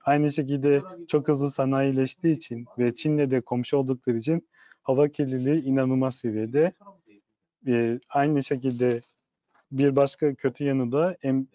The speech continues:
e, lukizm yani görünüşselcilik diye çevirebileceğimiz terim ki bunu ileride açıklayacağım. Son olarak en, e, bir başka kötü yanı da aşırı kolektivist toplum olması.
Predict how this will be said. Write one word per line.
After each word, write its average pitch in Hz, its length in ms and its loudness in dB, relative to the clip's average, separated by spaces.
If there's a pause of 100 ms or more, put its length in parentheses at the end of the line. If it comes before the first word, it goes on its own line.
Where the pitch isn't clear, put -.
e, 117 400 -4 (680)
lukizm 131 520 -2
yani 113 260 -2
görünüşselcilik 123 1000 -2
diye 123 120 0
çevirebileceğimiz 117 840 -2
terim 147 320 -2
ki 135 220 -4
bunu 131 120 2
ileride 117 300 0
açıklayacağım. 120 600 -4 (500)
Son 160 200 0
olarak 151 400 2
en, 156 220 -2
e, 131 180 0
bir 139 140 0
başka 135 280 -2
kötü 123 240 -6
yanı 117 260 -4
da 180 200 0 (460)
aşırı 156 560 0
kolektivist 117 560 -6
toplum 117 320 -10
olması. 92 360 -18